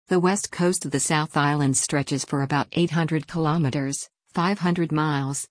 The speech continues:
from Cape Farewell in the far north of the island to Posager Point in Fiordland,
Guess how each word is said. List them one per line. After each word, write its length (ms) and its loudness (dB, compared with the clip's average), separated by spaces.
from 180 0
Cape 300 -2
Farewell 460 2
in 60 2
the 80 0
far 300 0
north 320 0
of 80 0
the 140 0
island 340 0
to 80 -4
Posager 560 0
Point 300 0
in 100 2
Fiordland, 560 0